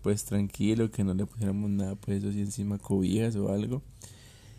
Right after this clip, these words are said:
y que podíamos dormir mejor. Pero yo me acuerdo que al otro día, pues, como todo el mundo lo va a visitar a uno, yo me quedé dormido, a-, acos-, re-, semi acostado en la cama, me quedé dormido ahí,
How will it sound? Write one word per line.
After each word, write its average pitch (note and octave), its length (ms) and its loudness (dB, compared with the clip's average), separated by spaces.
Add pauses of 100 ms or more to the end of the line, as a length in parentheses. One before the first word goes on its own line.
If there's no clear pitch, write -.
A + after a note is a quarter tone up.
(180)
y - 100 -4
que - 120 -2
podíamos F#2 400 0
dormir F#2+ 360 2
mejor. A2 400 2
Pero G#2 160 0
yo F#2+ 60 4
me F#2+ 80 4
acuerdo G#2+ 360 0
que - 100 -4
al F#2 80 2
otro G2 260 2
día, G2+ 280 6
pues, - 320 -6
como F#2+ 240 0
todo F#2+ 180 -2
el G2 60 0
mundo G#2 180 2
lo G2+ 140 4
va F2+ 60 4
a F2+ 40 4
visitar G2+ 400 0
a F#2 80 2
uno, A#2+ 320 0 (960)
yo G#2 120 4
me G2+ 140 4
quedé G2 220 2
dormido, G#2 460 2
a-, - 400 -2
acos-, G2+ 580 -2 (160)
re-, G#2 280 2 (420)
semi A2 480 4
acostado G2+ 520 2
en A#2+ 80 4
la A2+ 120 4
cama, A#2 280 2
me C3 140 -2
quedé G#2 280 2
dormido A2 460 2
ahí, A#2 280 2